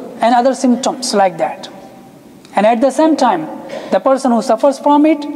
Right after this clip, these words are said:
he loses the taste of joy and happiness at the same time. And it also includes laziness,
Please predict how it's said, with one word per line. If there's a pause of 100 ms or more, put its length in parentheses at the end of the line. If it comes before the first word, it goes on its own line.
(340)
he
loses
the
taste
of
joy
and
happiness
at
the
same
time. (1160)
And (2000)
it
also (480)
includes
laziness,